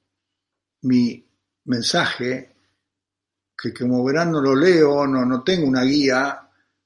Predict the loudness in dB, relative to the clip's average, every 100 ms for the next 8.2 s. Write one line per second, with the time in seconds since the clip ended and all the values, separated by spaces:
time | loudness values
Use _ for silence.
0 | _ -12 -8 -2 -2 -2 -4 -6 -4 -8
1 | -6 -8 -8 -14 -8 -4 0 0 2 0
2 | 0 -2 -6 -12 -8 -8 -6 -4 -4 -6
3 | -12 _ _ _ _ _ _ _ _ _
4 | _ _ _ _ _ _ _ _ _ _
5 | _ _ -10 -6 -6 -6 -4 -4 -6 -10
6 | -18 _ _ _ _ _ _ _ _ _
7 | -10 -8 -10 -8 -8 -8 -10 -12 -12 -12
8 | -18